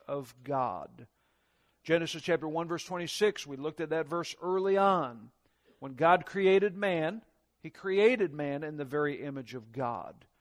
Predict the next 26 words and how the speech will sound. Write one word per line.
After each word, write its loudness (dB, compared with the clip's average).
And 0
until 0
human -4
history -4
ends, -4
every 4
man, 0
every 10
woman -2
is -2
really 2
in -2
the -2
image -4
of -8
God. -2
And -16
so -4
it's -6
very 0
important -4
that -8
we -4
observe -4
this. -16
Now, 2